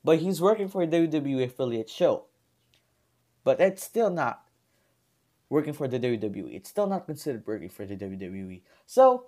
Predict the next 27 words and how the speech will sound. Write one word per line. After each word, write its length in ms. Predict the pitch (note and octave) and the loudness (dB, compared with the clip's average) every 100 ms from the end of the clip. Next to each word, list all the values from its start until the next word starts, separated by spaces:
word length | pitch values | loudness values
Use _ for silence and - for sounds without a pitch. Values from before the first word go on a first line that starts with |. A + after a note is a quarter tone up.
| _ | _
please, 400 | - D4 C#4 G#3+ | -2 2 2 2
guys, 420 | - A3+ A3+ A3 - _ | 0 0 2 0 -4 _
stop 420 | - B3+ C#4 C4 | -4 0 0 2
with 100 | B3+ | 2
the 60 | |
wet 320 | B3+ C4+ C4+ C4+ | 4 6 4 2
dreams. 600 | A#3+ A3 C#3 C#3 - - _ _ _ _ _ | 0 2 0 -6 -16 -20 _ _ _ _ _
Stop 480 | - A#3 C4+ C4+ A#3+ | -8 0 0 0 -4
with 200 | A#3+ G3+ | -4 -2
your 100 | A3+ | -4
C 220 | - A#3 | 2 4
M 120 | B3 | 4
Punk 260 | C4 A#3 G#3 | 2 0 4
wet 260 | A3 A3+ | 4 4
dreams. 520 | D#3 C3+ G#2 G#2 - _ _ _ _ _ | 0 0 0 -8 -20 _ _ _ _ _
He 140 | F3 | -4
said 220 | - A3+ | 4 4
he's 180 | F#3+ C#3 | 4 2
never 260 | G3 B3+ B3 | 4 4 4
coming 260 | G3+ E3+ | 2 2
back. 320 | C#3 D#3+ - - _ _ _ _ | 6 6 4 -12 _ _ _ _
He's 220 | - D#3+ | -6 -2
not 240 | E3 A#3+ - | 2 2 2
interested 420 | A#3 G3 E3+ E3 | -4 -4 -2 -2
in 100 | D#3 | -2
coming 260 | D#3 C#3+ B2 | -4 -4 2
back. 320 | A#2 - | 0 0